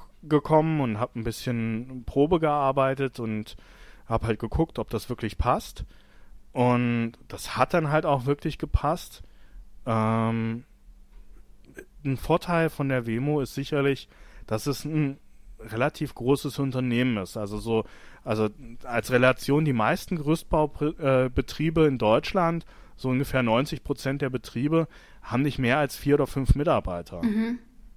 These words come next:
Speaker 1: Also es sind meistens Betriebe, die relativ klein sind.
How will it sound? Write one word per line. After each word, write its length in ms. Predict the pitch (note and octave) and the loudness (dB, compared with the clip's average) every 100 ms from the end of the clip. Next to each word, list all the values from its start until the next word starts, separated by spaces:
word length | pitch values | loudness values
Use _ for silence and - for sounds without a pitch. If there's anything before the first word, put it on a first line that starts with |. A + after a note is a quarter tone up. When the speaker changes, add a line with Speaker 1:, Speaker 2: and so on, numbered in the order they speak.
| - - - - - - | -20 -20 -20 -20 -20 -10
Speaker 1:
Also 360 | - G2+ G2+ G2+ B2 | -4 -2 0 -2 -4
es 120 | A2+ | -8
sind 440 | - A#2+ A#2+ - B2+ | -2 -2 -2 -12 -8
meistens 520 | A2 A2+ D#3 - C#3 | -2 0 -2 -4 -6
Betriebe, 420 | C3 - C3 C#3+ | -6 -4 -4 -4
die 80 | B2+ | -4
relativ 540 | A#2 A2+ B2+ - A#2+ | 0 0 0 -4 -10
klein 420 | - A#2 G#2 A#2 A2+ | -6 -2 0 0 -4
sind. 380 | F2+ E2+ E2 | -6 -12 -14